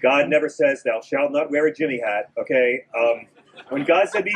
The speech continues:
fruitful and multiply," there were two people. We're about to hit eight billion. Mission accomplished, guys. Right-wing Christians are fighting to turn away the most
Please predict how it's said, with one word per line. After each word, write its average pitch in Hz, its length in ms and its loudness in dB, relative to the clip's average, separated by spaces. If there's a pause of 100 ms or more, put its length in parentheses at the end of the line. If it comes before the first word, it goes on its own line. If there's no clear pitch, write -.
fruitful 226 300 -4
and 220 100 0
multiply," 180 640 2
there 131 100 -2
were 120 140 -2
two 202 240 -2
people. 127 500 2 (160)
We're 120 140 2
about 151 260 2
to 190 60 -12
hit 185 240 -2
eight 180 240 -4
billion. 139 420 0 (240)
Mission 127 240 -4
accomplished, 160 540 -2
guys. 101 300 -2 (1200)
Right-wing 226 460 4
Christians 208 520 -4
are 143 120 4
fighting 185 400 0
to - 80 -8
turn 175 240 -2
away 156 180 4
the 139 80 -4
most 123 260 -2